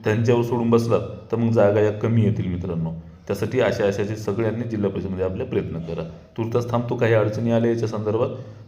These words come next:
तर मला कळवा, मी तुम्हाला योग्य ते जे काही, अ, समोरचा मार्ग आहे, ते सांगेल.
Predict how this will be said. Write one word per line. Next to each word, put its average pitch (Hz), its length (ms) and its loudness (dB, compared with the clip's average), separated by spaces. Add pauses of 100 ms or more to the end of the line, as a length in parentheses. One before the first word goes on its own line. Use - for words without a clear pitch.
तर 110 60 -4
मला 110 180 2
कळवा, 123 400 4 (440)
मी 117 140 -2
तुम्हाला 113 240 2
योग्य 107 300 2
ते 127 400 -6 (100)
जे 110 80 -2
काही, 110 240 2 (360)
अ, 101 360 -6
समोरचा 110 300 -2
मार्ग 104 280 0
आहे, 104 100 -2
ते 135 60 -6
सांगेल. 85 400 -2